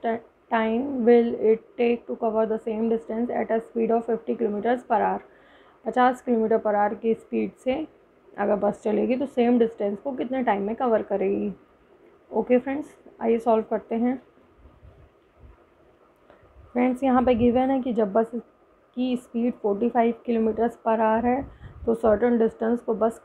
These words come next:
कितने टाइम में कवर करती है? three hours twenty minutes में। फ्रेंड्स सबसे पहले हमने इसे कन्वर्ट कर लिया है मिनट्स में। As we know one hour is equal to sixty minute, तो three hour is equal to कितना हो जाएगा? sixty into three minutes,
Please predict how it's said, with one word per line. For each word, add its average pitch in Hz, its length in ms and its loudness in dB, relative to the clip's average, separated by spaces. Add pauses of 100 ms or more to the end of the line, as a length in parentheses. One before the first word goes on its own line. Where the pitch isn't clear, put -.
(120)
कितने 240 340 -2
टाइम 233 320 0
में 240 100 2
कवर 226 280 0
करती 226 340 -4
है? 262 140 0
three 240 260 -2
hours 226 360 2
twenty 208 360 -2
minutes 208 360 -4
में। 220 200 -6
फ्रेंड्स 247 380 -2
सबसे 240 340 -2
पहले 226 240 4
हमने 220 240 2
इसे 220 160 -6
कन्वर्ट 220 400 -2
कर 214 120 -4
लिया 220 280 2
है 240 100 2
मिनट्स 208 400 -2
में। 208 180 -6 (680)
As 233 260 6
we 247 160 4
know 262 180 2
one 226 200 2
hour 233 240 2
is 214 80 -4
equal 220 260 0
to 226 80 -4
sixty 240 440 -6
minute, 247 220 0 (100)
तो 202 100 -4 (100)
three 233 200 0
hour 226 240 4
is 226 240 0
equal 220 240 0
to 233 80 -4
कितना 226 240 -4
हो 220 140 0
जाएगा? 220 320 0
sixty 226 340 -10
into 220 400 -2
three 220 220 0
minutes, 262 420 -2